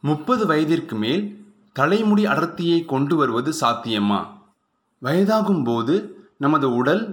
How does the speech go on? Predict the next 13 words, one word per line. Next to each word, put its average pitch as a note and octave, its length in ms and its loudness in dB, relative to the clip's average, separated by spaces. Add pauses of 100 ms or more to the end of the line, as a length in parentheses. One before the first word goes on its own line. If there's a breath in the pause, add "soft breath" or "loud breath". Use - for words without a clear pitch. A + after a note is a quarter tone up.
(300)
பல D#3+ 220 2
மாற்றங்களை F3 680 0
அனுபவிக்கிறது. B2+ 760 -2 (840)
இதற்கு E3+ 400 -2
உங்கள் C#3 340 2
முடி C3+ 320 0
விதிவிலக்கல்ல. B2 720 -2 (960)
முடி F#3 240 0
இயற்கையாகவே F#3 840 2
காலப்போக்கில் C#3 760 0
நிறத்திலும் D3+ 580 0
அமைப்பிலும் D#3+ 560 0
மாறுகிறது. A2+ 640 -2